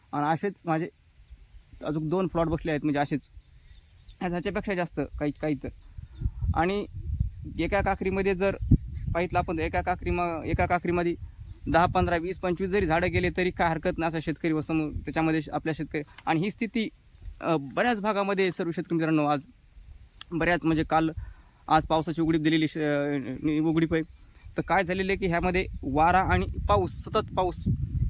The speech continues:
ह्यामुळे ही परिस्थिती उद्भवती. सतत वाऱ्यामुळे काय होतात की कापसाच्या मुळं ढिल्या होतात आणि त्यामुळे मुळं, मुळ्यांना पाणी लागतं. एकदम असं पाणी लागतं की ते म्हणजेच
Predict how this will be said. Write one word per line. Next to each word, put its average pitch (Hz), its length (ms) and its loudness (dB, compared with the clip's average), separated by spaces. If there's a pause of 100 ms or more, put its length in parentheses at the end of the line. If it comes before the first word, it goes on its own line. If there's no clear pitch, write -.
(160)
ह्यामुळे 185 400 2
ही 165 180 -2
परिस्थिती 180 440 -2
उद्भवती. 170 440 2 (220)
सतत 165 260 -6
वाऱ्यामुळे 165 440 0
काय 170 140 0
होतात 160 300 0
की 180 80 -4
कापसाच्या 170 420 -2 (440)
मुळं 185 280 4 (280)
ढिल्या 185 180 4
होतात 165 300 2
आणि 156 220 4
त्यामुळे 175 280 2
मुळं, 170 300 0
मुळ्यांना 170 420 2
पाणी 185 300 4
लागतं. 156 260 0 (880)
एकदम 180 280 0
असं 185 180 0
पाणी 175 180 2
लागतं 170 200 0
की 175 160 -2
ते 180 60 2
म्हणजेच 165 280 2